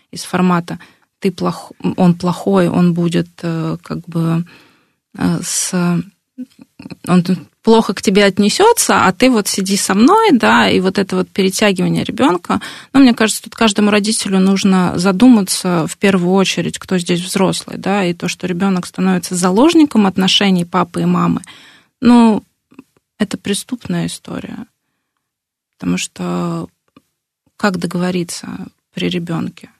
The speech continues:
Ну, никак. Это точно родители дол-, должны делать в каком-то месте, где ребенок не слышит, да, и попробовать, э, не из позиции претензий, недовольства, да, а из, действовать из интереса именно ребенка.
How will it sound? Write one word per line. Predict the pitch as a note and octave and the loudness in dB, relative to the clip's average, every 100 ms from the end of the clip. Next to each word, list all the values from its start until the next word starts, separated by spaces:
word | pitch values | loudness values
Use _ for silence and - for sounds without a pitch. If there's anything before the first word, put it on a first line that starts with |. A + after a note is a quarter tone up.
| - | -6
Ну, | G3 | -2
никак. | G3+ - - C#3+ - | -2 -4 -10 -14 -14
Это | - - | -16 -14
точно | E3+ G#3 - F#3 | -8 -8 -4 -4
родители | F3 F3 - F#3 F3 | -4 -6 -8 -6 -4
дол-, | F3+ - | -4 -4
должны | - F3+ F3+ F3+ | -4 -4 -2 -2
делать | F3 F3+ E3+ E3+ - F#3 | -2 -4 -4 -8 -16 -20
в | - | -18
каком-то | - E3+ F#3 F3 F3 | -14 -8 -4 -4 -2
месте, | F3+ A3+ D#4 - G3+ G3 - - _ _ | 0 2 2 -2 -6 -8 -10 -20 _ _
где | F#3 F3+ | -6 -4
ребенок | F3+ F#3+ G#3 F#3 - | -2 0 2 0 -2
не | E3+ | -4
слышит, | - F#3+ E3+ - F3 | -4 -4 -4 -8 -10
да, | F3 G3+ G3+ | -6 -4 -4
и | - F3+ F#3 F#3 F#3+ - - _ - | -6 -6 -6 -6 -8 -14 -20 _ -20
попробовать, | E3+ G#3+ G#3 G3+ F#3 F3 - - | -4 0 0 0 0 -4 -6 -6
э, | F3+ E3+ - - - | -4 -4 -6 -12 -2
не | F#3+ F#3+ F#3 | 2 2 0
из | - | -2
позиции | F#3+ F#3+ A3+ - | -4 -2 -2 -2
претензий, | F3+ F3+ F3 F#3+ F3+ E3+ | -4 -6 -2 0 0 0
недовольства, | E3+ E3+ D#3+ E3 E3 E3 - - E3 | -2 -2 -4 -6 -6 -8 -10 -16 -14
да, | F3 F#3 F3+ - | -8 -6 -6 -6
а | E3+ | -4
из, | E3 - - - | -4 -6 -14 -16
действовать | F3 F#3 - F#3+ F3 F#3 | -4 -2 -2 -4 -2 0
из | F3 | 2
интереса | F#3 F#3+ G3+ G3 F3+ | 2 2 0 0 -2
именно | E3+ F3+ F3 E3+ | 0 0 2 0
ребенка. | E3+ E3+ F#3 D#3+ - - | -2 0 0 -2 -6 -14